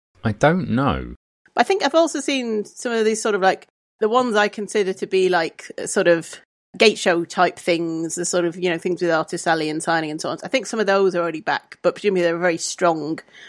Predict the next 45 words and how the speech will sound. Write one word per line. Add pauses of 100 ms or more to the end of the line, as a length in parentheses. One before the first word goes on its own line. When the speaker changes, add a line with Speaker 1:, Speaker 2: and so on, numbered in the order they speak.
(160)
Speaker 2:
like,
commercial
pressures
to
get
those
back. (340)
So
they
may
not
be
operating
purely
on
what
they
think
is,
you
know,
for
the
best
of, (200)
the
best
option
for
fans
and
for
fandom.
It
may
be
what
is
the
best
option
for
the
business
to,